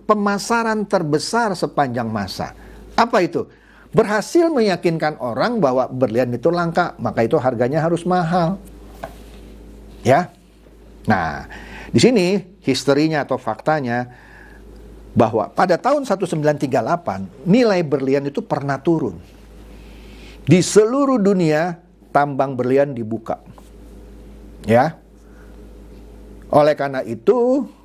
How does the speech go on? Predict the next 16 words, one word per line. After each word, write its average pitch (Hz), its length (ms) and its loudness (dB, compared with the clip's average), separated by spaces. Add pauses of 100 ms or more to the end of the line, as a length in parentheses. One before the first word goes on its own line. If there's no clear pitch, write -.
(400)
waduh, 73 1040 -2 (1700)
harganya 123 800 2
jadi 101 520 0 (120)
turun. 196 400 2 (440)
Nah, 87 560 -4 (1000)
akhirnya 147 400 2
De 160 160 0
Beers 165 400 0
Consolidated 139 880 0
Mines 131 320 -2
ini 156 520 2 (360)
yang 127 200 2
memoto-, 131 680 0
monopoli 139 720 0
penambangan 120 760 -2
berlian 113 520 2